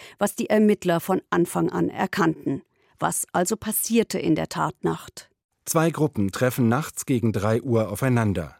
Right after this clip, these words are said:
Speaker 2: Tuce Albayrak und ihre Freundinnen und Sanel M. mit seinen Kumpels. Es kommt zu Pöbeleien. Dort, wo Burger, Pommes und Getränke ausgegeben werden, machen die Männer die Frauen an. Die Jungs sind ziemlich laut.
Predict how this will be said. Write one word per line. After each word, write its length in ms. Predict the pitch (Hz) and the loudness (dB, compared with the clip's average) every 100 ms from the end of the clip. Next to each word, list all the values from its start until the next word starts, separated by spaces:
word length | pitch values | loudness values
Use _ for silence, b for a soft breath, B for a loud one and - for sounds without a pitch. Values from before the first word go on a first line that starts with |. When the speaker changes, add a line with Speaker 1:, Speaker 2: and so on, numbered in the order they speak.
| - | -10
Speaker 2:
Tuce 360 | - 156 156 107 | -4 0 0 2
Albayrak 560 | 120 135 139 143 - | 2 0 0 -2 -2
und 140 | 120 104 | -2 -2
ihre 160 | 101 | -2
Freundinnen 680 | - 113 117 117 131 151 185 b b b | -2 0 2 2 2 2 0 b b b
und 280 | 165 196 - | 0 0 -2
Sanel 340 | 131 120 107 110 | 0 2 0 0
M. 280 | 131 135 139 | 2 2 0
mit 140 | 139 127 | -4 0
seinen 260 | 139 139 | 0 0
Kumpels. 600 | - 143 98 85 - - _ b b b b | 0 0 0 -4 -12 -16 _ b b b b
Es 140 | 123 | -6
kommt 240 | - 143 - | -2 0 0
zu 100 | 135 | -2
Pöbeleien. 680 | 139 139 139 131 92 76 - _ - | 0 0 2 0 -2 -6 -16 _ -2
Dort, 320 | 127 165 - | 0 2 0
wo 160 | 117 101 | 0 0
Burger, 420 | 95 117 139 151 | 2 2 2 -2
Pommes 400 | - 143 151 151 | 0 0 2 0
und 160 | 101 95 | -4 -6
Getränke 540 | 107 - 139 151 143 | -6 -2 0 0 -2
ausgegeben 500 | 127 131 127 123 135 | -2 -4 -4 -2 0
werden, 300 | 131 131 143 B B B | 2 2 2 B B B
machen 260 | 156 160 165 | -4 0 0
die 100 | 160 | 4
Männer 380 | 127 117 101 104 | 4 4 2 -2
die 120 | 131 | -4
Frauen 440 | - 113 98 107 | -2 -2 0 -2
an. 280 | 123 113 82 _ _ - | -2 -2 -4 _ _ -6
Die 80 | 101 | 0
Jungs 280 | 117 107 | 2 0
sind 220 | - 104 - | 0 -2 -2
ziemlich 320 | 117 110 117 | -2 -2 0
laut. 380 | 131 117 104 | 2 2 -2